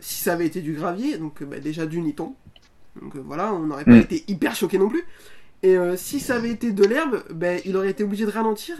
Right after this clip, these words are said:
Speaker 1: et Mir serait passé. Donc pourquoi ? Alors après, là on enregistre juste après, peut-être qu'il a pris une pénalité. Mais pourquoi il est pas déclassé ? Enfin, moi je comprends pas non plus. Pour le coup, euh, ils se sont dit : « Putain, et l'autre, ça fait un mois qu'il chiale pour un oui, pour un non, là si on le déclasse, il va nous sauver, donc c'est pas la peine. »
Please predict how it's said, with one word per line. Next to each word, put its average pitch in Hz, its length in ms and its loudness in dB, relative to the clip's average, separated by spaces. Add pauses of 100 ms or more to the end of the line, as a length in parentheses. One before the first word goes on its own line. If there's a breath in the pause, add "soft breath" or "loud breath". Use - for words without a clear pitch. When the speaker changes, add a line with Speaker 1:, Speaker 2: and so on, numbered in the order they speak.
Speaker 1:
et 175 120 -2
Mir 220 180 -4
serait 190 200 -6
passé. 240 320 -8
Donc 165 160 -8 (220)
pourquoi ? 302 400 -4 (100)
Alors 160 300 -6
après, 185 340 -6
là 170 100 -6
on 165 80 -4
enregistre 165 360 -6
juste 208 180 -10
après, 214 320 -10
peut-être 214 320 -6
qu'il - 160 -8
a 160 60 -6
pris - 160 -8
une 170 40 -4
pénalité. 202 380 -6 (880 soft breath)
Mais 170 160 -2 (360)
pourquoi 220 320 -8
il 202 80 -4
est 165 60 -2
pas 165 140 -8
déclassé ? 226 480 -2 (120)
Enfin, 156 200 -10 (880)
moi 190 100 -2
je - 60 -12
comprends 254 260 -4
pas 226 120 0
non 185 100 0
plus. 156 160 -10
Pour 139 120 -12
le 139 60 -10
coup, 233 240 -2
euh, 180 160 4 (240 soft breath)
ils 190 80 -4
se 180 80 -6
sont 226 80 2
dit : « 220 140 4
Putain, 233 380 0
et 220 140 10
l'autre, 214 200 2
ça 196 100 0
fait 214 120 0
un 208 60 4
mois 214 200 4
qu'il 196 160 -8
chiale 233 240 -2
pour 208 180 0
un 208 60 6
oui, 214 100 4
pour 190 240 0
un 202 40 4
non, 226 180 2
là 220 100 2
si 214 120 -4
on 208 80 6
le 202 40 0
déclasse, 202 320 2
il 190 80 0
va 202 60 4
nous 202 140 4
sauver, - 360 10
donc - 180 10
c'est 202 140 4
pas 208 100 4
la 208 120 6
peine. » 208 160 -2